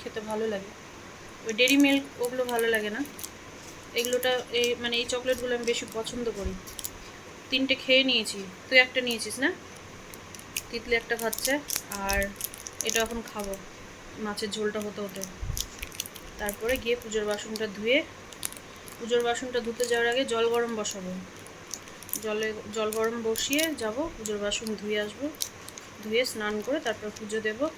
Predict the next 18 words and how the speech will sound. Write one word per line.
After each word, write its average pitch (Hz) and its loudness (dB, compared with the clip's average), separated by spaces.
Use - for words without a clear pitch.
দিয়ে 226 -4
খাবো। 196 -6
তিতলি 262 0
জোর, 262 8
জোর 262 10
করে 269 10
বেঁধে 233 10
পুচকিটাকে 233 2
আবার 240 4
ঘুম 247 4
দিয়েছে 208 6
দোলনায়। 190 0
তো 226 4
দেখ, 214 4
প্যা 233 6
প্যা 233 6
করতে 226 -2
করতে 226 -4